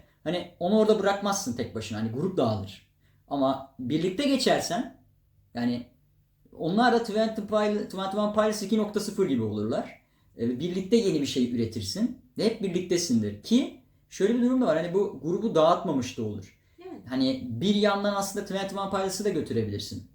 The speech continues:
Speaker 1: Ki ben Linkin Park'ın sürekli yepyeni şeyler falan yapacağını düşünmüyorum. Biraz ağırdan alacaktır. Mesela bir albüm çıkartır. Eski şarkıların olduğu bir tur yapar.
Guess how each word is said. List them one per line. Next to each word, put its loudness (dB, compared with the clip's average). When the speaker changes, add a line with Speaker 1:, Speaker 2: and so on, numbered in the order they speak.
Speaker 1:
Ki -4
ben 0
Linkin -4
Park'ın 0
sürekli -4
yepyeni -2
şeyler 0
falan -4
yapacağını -4
düşünmüyorum. -2
Biraz 0
ağırdan 4
alacaktır. 0
Mesela -10
bir -2
albüm -4
çıkartır. -8
Eski -4
şarkıların 2
olduğu -2
bir -10
tur -6
yapar. -4